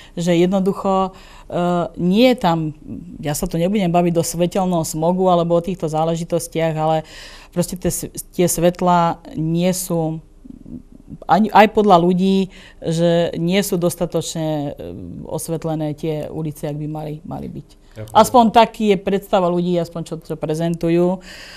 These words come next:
Speaker 1: Samozrejme, že m-, ja nespochybňujem, že možno, že tam nast-, nastane úspora, alebo čo, ale aj tá celá výroba sa tak zahmlieva okolo toho.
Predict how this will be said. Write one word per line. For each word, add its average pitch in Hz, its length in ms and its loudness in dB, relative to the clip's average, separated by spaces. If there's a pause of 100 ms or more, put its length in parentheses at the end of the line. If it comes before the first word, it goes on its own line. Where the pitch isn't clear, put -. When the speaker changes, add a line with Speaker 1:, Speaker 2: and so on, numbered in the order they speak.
(260)
Speaker 1:
Samozrejme, 175 640 4
že 165 480 0
m-, 165 240 -6 (480)
ja 165 240 -4
nespochybňujem, 165 720 -4
že 160 100 -2
možno, 165 300 -2
že 170 80 -2
tam 160 180 -4
nast-, 160 300 -4
nastane 165 680 -2
úspora, 170 640 0
alebo 165 320 0
čo, 170 220 -4
ale 165 400 2 (400)
aj 220 160 6
tá 226 160 6
celá 214 320 4
výroba 196 400 2
sa - 80 -4
tak 208 240 2
zahmlieva 180 800 2
okolo 175 320 0
toho. 170 300 0